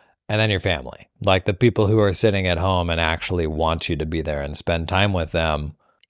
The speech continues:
even though they usually just get the leftovers. Isn't it funny how that works? Hopefully this didn't get too existential for you. Um, I think a, a killer way to remember Josh, if, if you knew him, um,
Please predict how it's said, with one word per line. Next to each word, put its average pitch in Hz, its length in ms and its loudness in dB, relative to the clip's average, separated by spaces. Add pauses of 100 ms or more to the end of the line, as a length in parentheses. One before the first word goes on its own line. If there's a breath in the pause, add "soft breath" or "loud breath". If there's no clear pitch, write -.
even 123 340 2
though 110 220 4
they 101 220 2
usually 107 560 2
just 95 360 -2
get 95 180 -4
the - 80 -6
leftovers. - 880 -12 (440)
Isn't 143 100 -4
it 127 80 -12
funny 135 180 -2
how 123 140 2
that 123 140 6
works? 127 380 0 (880 loud breath)
Hopefully 180 300 6
this 135 100 4
didn't 135 180 2
get 127 120 4
too 135 120 4
existential 113 520 2
for 110 180 2
you. 110 180 6 (100)
Um, 131 480 2 (120)
I 147 160 4
think 139 420 2
a, 120 400 4
a 110 60 4
killer 127 360 6
way 117 320 6
to 107 720 0 (300)
remember 135 280 4
Josh, 117 420 6
if, 104 180 -4
if 107 200 -2
you 104 120 0
knew 110 220 0
him, 107 500 0
um, 101 640 2